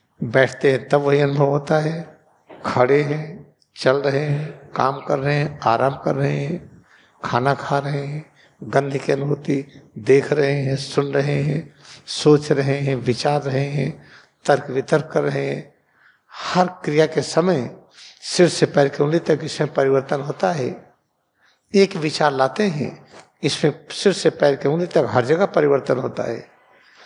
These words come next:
जैसे एक एच टू ओ है ये, इसमें एक ऑक्सीजन आता है, इसका स्वरूप बदल देता है, हाइड्रोजन peroxide हो जाता है। ऐसे एक विचार को आप पकड़ेंगे, वो विचार आते ही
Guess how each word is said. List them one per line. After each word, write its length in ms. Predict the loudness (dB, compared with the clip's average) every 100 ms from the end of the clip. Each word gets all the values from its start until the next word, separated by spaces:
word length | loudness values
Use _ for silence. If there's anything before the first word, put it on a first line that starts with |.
| -20 -20 _
जैसे 300 | 2 4 2
एक 160 | 0 0
एच 220 | 0 0
टू 100 | 0
ओ 100 | 2
है 180 | 4 2
ये, 340 | 2 0 -4 -16 -20 _ _ _ _ _ _ _ _ -20 _ _ _ _ -20 _ -20 _ -2
इसमें 300 | 0 2 0
एक 300 | 2 2 4
ऑक्सीजन 420 | 2 0 -2 2
आता 280 | 2 2 0
है, 200 | 2 -2 -6 -14 -20 _ _ _
इसका 240 | -2 2 0
स्वरूप 280 | 2 0
बदल 260 | 2 2 2
देता 300 | 2 2 2
है, 160 | 2 0 -2 -14 -8
हाइड्रोजन 500 | -2 0 0 -2 -4
peroxide 500 | 0 0 0 -2 -2
हो 80 | -2
जाता 280 | -4 -6 -8
है। 220 | -8 -8 -16 _ _ _ _ _ _ _ _ _ _ _ _ _ _ _ -20 _ _ _ -20 _
ऐसे 280 | -2 2 4
एक 180 | 6 6
विचार 300 | 4 0 0
को 140 | 2 -2
आप 140 | 0
पकड़ेंगे, 460 | -2 0 0 0 -2 -4 -10 -20 _ _ -6
वो 80 |
विचार 360 | -2 2 4 2
आते 340 | 2 -4 2 2
ही 320 | 2 -4